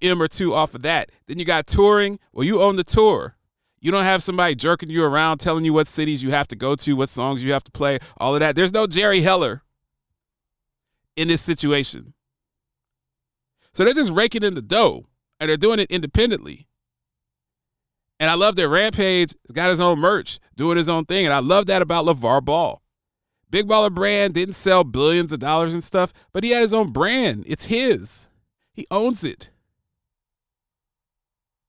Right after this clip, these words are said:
It has equity. It has cachet.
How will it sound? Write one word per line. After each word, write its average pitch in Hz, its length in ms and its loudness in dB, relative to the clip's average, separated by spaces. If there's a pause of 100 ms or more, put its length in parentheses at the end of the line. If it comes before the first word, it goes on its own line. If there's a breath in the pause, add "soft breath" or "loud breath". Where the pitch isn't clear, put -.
(540)
It 196 120 -2
has 202 260 0
equity. 175 420 -2
It 147 60 -2
has 175 240 -2
cachet. 185 760 -2